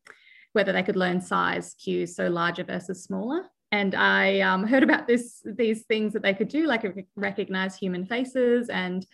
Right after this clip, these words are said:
you know, discriminate between patterns. And I'd never heard of it, heard of that work before. And I thought, "I need to see this for real <laughs> and see if it's actually true." And, um,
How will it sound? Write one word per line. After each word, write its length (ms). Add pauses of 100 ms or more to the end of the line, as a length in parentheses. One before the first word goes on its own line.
(320)
you 100
know, 160
discriminate 500
between 300
patterns. 520
And 100
I'd 140
never 220
heard 220
of 100
it, 100 (180)
heard 200
of 80
that 280
work 360
before. 380
And 120
I 80
thought, 320
"I 220
need 240
to 60
see 200
this 460 (120)
for 160
real 400 (320)
<laughs> 340
and 140
see 140
if 80
it's 160
actually 400
true." 720
And, 340
um, 360